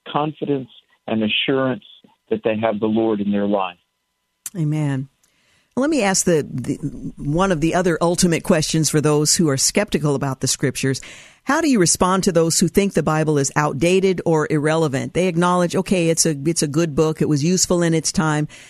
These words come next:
Speaker 2: How do you respond to those who have rejected it outright, believing that, uh, we twenty-first century, um, Westerners no longer need this antiquated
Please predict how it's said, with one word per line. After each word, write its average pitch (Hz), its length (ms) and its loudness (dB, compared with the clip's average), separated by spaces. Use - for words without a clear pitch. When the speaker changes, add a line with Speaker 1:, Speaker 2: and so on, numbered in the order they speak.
Speaker 2:
How 226 100 2
do 277 80 0
you 247 80 2
respond 185 400 2
to 226 60 0
those 160 320 2
who 180 80 2
have 151 140 0
rejected 160 440 0
it 151 140 0
outright, 156 580 0
believing 160 440 2
that, 143 200 0
uh, 151 220 0
we 180 240 2
twenty-first 196 680 0
century, 170 540 0
um, 151 580 0
Westerners 165 720 2
no 165 200 2
longer 156 380 0
need 156 340 2
this 147 160 -2
antiquated 139 680 -2